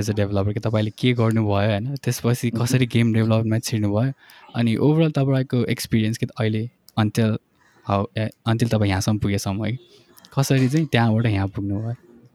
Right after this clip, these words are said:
Speaker 2: मह्म, ओके। Interestingly, म सुरुमा त अझ Java भन्दा पनि पहिला अरूमा पनि गर्थेँ, होइन? अ, like, मलाई जहिले पनि प्रोग्रामिङ ल्याङ्ग्वेजहरूसँग लभ हेट रिलेसनसिप हुन्थ्यो क्या, होइन? So, it started from स्कुलमा हुँदाखेरिदेखि स्टार्ट भयो मेरो प्रोग्रामिङ चाहिँ, होइन?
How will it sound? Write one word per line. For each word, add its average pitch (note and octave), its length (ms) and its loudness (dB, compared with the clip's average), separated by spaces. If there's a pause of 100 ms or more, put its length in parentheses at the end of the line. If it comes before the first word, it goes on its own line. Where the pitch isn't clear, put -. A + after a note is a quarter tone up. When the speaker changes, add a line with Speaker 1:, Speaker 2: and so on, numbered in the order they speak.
(260)
Speaker 2:
मह्म, C3 240 -4
ओके। A2+ 280 -4 (600)
Interestingly, C3+ 680 0 (160)
म D#3+ 340 2
सुरुमा F#3 540 -2
त E3 100 0
अझ A#2+ 640 0
Java A#2+ 240 4
भन्दा G2 220 -2
पनि A#2+ 80 -2
पहिला A2 240 -4
अरूमा G#2 320 -2
पनि A#2 140 -2
गर्थेँ, G2 320 -6
होइन? A2+ 220 -12 (540)
अ, G#2 600 -8
like, A2 360 -6 (240)
मलाई B2 280 2
जहिले A#2+ 220 4
पनि C#3 100 0
प्रोग्रामिङ B2+ 340 6
ल्याङ्ग्वेजहरूसँग A#2+ 580 2
लभ A#2+ 160 4
हेट G#2+ 140 0
रिलेसनसिप G2+ 540 -2
हुन्थ्यो F#2+ 220 -4
क्या, D3 100 -2
होइन? - 300 -18 (440)
So, G#2 320 -6
it - 140 -10
started B2+ 280 0
from C3+ 120 2
स्कुलमा C3 520 4
हुँदाखेरिदेखि A2 580 2
स्टार्ट G#2 240 2
भयो F#2 240 -2
मेरो F#2+ 140 -2
प्रोग्रामिङ F#2+ 440 -2
चाहिँ, G2 240 -4
होइन? - 160 -10